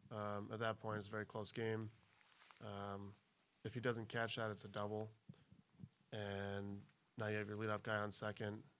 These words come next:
And, and like I said, one base runner in the postseason is a momentum swing. So that takes a,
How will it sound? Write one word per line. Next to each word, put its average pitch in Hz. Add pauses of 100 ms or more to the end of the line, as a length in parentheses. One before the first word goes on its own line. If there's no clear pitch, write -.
And, 98 (640)
and 107 (140)
like 110
I 107
said, 110
one 110
base 110
runner 101
in 98
the -
postseason 101
is 98
a 101
momentum 101
swing. 95
So 98 (920)
that 110
takes 113
a, 101